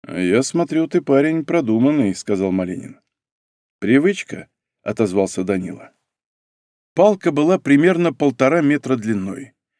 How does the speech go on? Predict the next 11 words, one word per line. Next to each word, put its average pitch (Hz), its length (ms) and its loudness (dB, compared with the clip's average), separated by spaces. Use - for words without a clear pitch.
имела 131 420 6
острое 113 460 0
окончание 123 680 -2
с - 80 -4
одной 156 260 0
стороны 160 500 0
и 143 120 6
круглый 170 400 2
набалдашник 117 680 0
с 98 40 -12
другой. 90 460 -10